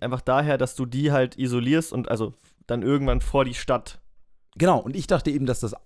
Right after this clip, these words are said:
Speaker 2: dass das Synonym zu Lepra ist und so klingt es hier
Speaker 1: Nee,
Speaker 2: so, als ob
Speaker 1: nee,
Speaker 2: es
Speaker 1: das
Speaker 2: einfach
Speaker 1: sind
Speaker 2: Synonym für
Speaker 1: mehrere
Speaker 2: bestimmte
Speaker 1: Infektionskrankheiten,
Speaker 2: Infektionskrankheiten, genau.
Speaker 1: glaub ich, ja.
Speaker 2: Und wenn er ihn am siebten Tage besieht und findet, dass der Grind nicht weiter gefressen hat auf der Haut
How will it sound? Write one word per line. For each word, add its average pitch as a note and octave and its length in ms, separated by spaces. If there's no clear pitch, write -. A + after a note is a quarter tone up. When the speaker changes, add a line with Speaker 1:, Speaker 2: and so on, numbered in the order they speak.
Speaker 2:
dass A2+ 140
das G#2 120
Synonym B2+ 520
zu - 100
Lepra A2 320
ist F2+ 140
und F#2+ 100
so B2+ 140
klingt C3+ 300
es G2 100
hier C#3 180
Speaker 1:
Nee, C#3+ 60
Speaker 2:
so, C#3 60
als C3 100
ob C3 40
Speaker 1:
nee, C3 60
Speaker 2:
es B2+ 60
Speaker 1:
das B2+ 100
Speaker 2:
einfach B2 240
Speaker 1:
sind - 60
Speaker 2:
Synonym C#3+ 340
für C#3 60
Speaker 1:
mehrere D#3 180
Speaker 2:
bestimmte C3+ 340
Speaker 1:
Infektionskrankheiten, B2+ 840
Speaker 2:
Infektionskrankheiten, - 0
genau. E2+ 200
Speaker 1:
glaub A2+ 200
ich, - 160
ja. A2 140
Speaker 2:
Und F2+ 120
wenn C#3 180
er E3 60
ihn D3+ 200
am A2 160
siebten C3+ 400
Tage A#2+ 360
besieht A2 480
und F#2 140
findet, D#3 460
dass A2 120
der G2 120
Grind A2 360
nicht D3 320
weiter G2 260
gefressen F2 520
hat - 300
auf F2+ 140
der E2 200
Haut C3+ 260